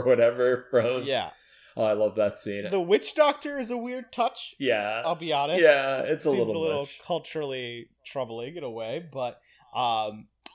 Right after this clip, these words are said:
Speaker 2: I thought that joke was gonna go a different way.
Speaker 1: Yeah.
Speaker 2: I'm fine with the way it went, but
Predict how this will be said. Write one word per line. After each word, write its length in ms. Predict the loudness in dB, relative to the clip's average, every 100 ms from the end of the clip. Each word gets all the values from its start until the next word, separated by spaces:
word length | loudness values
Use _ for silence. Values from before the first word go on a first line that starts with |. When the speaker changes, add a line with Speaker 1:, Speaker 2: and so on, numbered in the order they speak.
| 2
Speaker 2:
I 240 | 4 4
thought 360 | 2 -2 -2 0
that 200 | -2 0
joke 300 | -4 -4 -8
was 140 | -8
gonna 180 | -8 -8
go 240 | -6 -4
a 60 | -4
different 360 | -4 -10 -12 -12
way. 300 | -8 -4 0
Speaker 1:
Yeah. 280 | 0 0 -4 -14 _ _ -4
Speaker 2:
I'm 140 | -4
fine 340 | -2 -2 -2 -2
with 160 | -4
the 80 | -2
way 220 | -2 -2
it 100 | -4
went, 340 | -4 -2 -2 -4
but 140 | -4